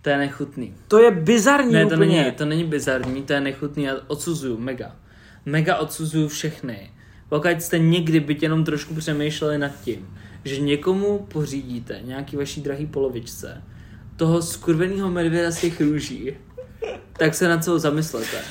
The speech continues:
Speaker 1: A jestli jste ho někdy dostali, tak se zamyslete nad tím, jestli má vůbec cenu pokračovat v tomhle vztahu.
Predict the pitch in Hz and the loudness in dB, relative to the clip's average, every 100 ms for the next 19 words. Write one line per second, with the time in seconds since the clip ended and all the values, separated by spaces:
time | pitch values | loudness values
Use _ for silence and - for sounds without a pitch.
0 | - - - - 151 165 175 196 190 180 | -14 -16 -18 -4 0 0 0 0 2 2
1 | 175 165 165 180 156 120 139 151 151 151 | 4 2 0 0 0 0 -2 0 2 0
2 | 156 156 156 143 151 127 127 - 147 143 | 0 0 0 0 0 0 -2 -4 -2 0
3 | 139 143 151 - - 156 135 110 131 127 | 0 2 0 0 -4 -2 -2 -4 -6 -4
4 | 139 135 113 113 123 123 123 - 113 | -4 -4 -8 -10 -12 -12 -12 -12 -12